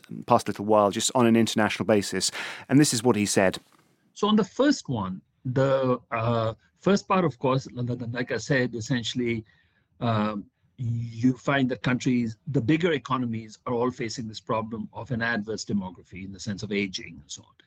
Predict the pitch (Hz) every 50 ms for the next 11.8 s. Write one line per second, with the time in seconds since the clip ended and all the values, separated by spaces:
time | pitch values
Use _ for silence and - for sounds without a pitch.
0 | _ _ _ _ _ _ _ _ _ 165 196 - - - 311 - - 320 302 294
1 | 254 - - 131 117 107 104 104 95 120 131 127 - - 156 139 123 117 113 113
2 | 120 135 156 190 208 202 175 151 135 131 - - 113 110 - - 120 131 143 135
3 | 120 110 98 101 - _ 104 98 101 - - 117 104 101 101 98 95 92 110 98
4 | 95 92 - 113 117 113 123 147 139 135 123 - 135 123 117 120 127 123 104 -
5 | _ _ _ _ _ _ _ _ _ _ _ _ _ _ - 127 123 127 - -
6 | _ _ _ _ _ _ _ _ _ _ 151 143 160 165 151 139 123 131 139 151
7 | 170 196 202 190 160 127 123 117 - - 127 113 107 120 123 123 120 135 143 131
8 | 107 - - - 127 117 110 107 107 101 - _ 117 113 107 104 98 101 101 143
9 | 135 - - - 110 92 - _ - 92 - 76 - - - - - _ _ _
10 | _ _ 120 151 156 165 170 160 139 - - - - 135 123 127 123 117 117 113
11 | 98 104 95 - 95 90 90 92 95 95 98 95 85 - 69 65